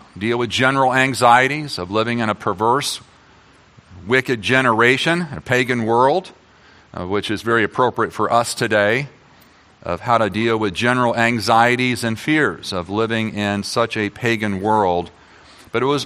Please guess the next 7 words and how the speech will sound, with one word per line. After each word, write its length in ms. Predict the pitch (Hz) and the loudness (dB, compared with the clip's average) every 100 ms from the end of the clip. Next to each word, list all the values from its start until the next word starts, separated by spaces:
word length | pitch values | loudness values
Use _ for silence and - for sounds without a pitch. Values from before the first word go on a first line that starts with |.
| - | 0
also 560 | 123 175 170 156 139 139 | 4 4 2 0 0 0
to 140 | 127 | -4
deal 280 | 110 123 123 | -2 -2 0
with 200 | 117 - | -4 -6
pride 840 | - - 147 143 120 104 110 127 120 _ _ _ _ _ _ - | -12 2 4 6 6 4 2 -2 -10 _ _ _ _ _ _ -2
and 320 | 117 113 87 | 0 0 -2
disunity. 960 | 131 143 - 127 139 156 135 104 80 | -2 0 -2 -4 -2 0 0 0 -4